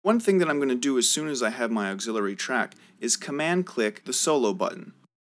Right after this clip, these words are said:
And you'll notice that it grays out. That means that even if I have these tracks soloed, you're always going to be hearing the input that comes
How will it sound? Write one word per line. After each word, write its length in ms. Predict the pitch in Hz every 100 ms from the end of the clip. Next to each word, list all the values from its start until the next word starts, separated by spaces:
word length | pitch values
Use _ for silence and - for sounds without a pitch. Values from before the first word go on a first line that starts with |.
| _ _ _ _ -
And 140 | 117
you'll 120 | 120 120
notice 500 | 143 147 135 127 -
that 220 | - 107
it 140 | 98
grays 420 | - 110 117 117
out. 360 | 110 98 - - - _ _ _ _
That 280 | - 143 139
means 340 | 180 160 123
that 180 | 120 107 -
even 260 | 156 175
if 160 | 170 -
I 120 | 143
have 320 | 156 147 123
these 200 | 120 123
tracks 460 | - 139 120 113 -
soloed, 440 | 143 175 113 101 - _
you're 220 | - 123 -
always 340 | 139 151 156 131
going 180 | 131
to 80 | 131
be 140 | 120 117
hearing 400 | - 139 104 104
the 120 | -
input 420 | 139 147 101 92
that 100 | 104
comes 300 | - 110 113